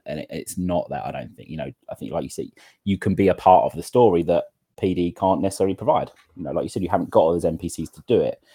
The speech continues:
So having that person who's turning up and doing it all the time, or, or, or a majority of the time,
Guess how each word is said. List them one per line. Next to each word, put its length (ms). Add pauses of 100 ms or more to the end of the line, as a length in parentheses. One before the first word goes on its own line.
(200)
So 100
having 240
that 140
person 320
who's 100
turning 240
up 140
and 80
doing 160
it 20
all 80
the 80
time, 480 (120)
or, 400
or, 280
or 100
a 60
majority 380
of 80
the 40
time, 280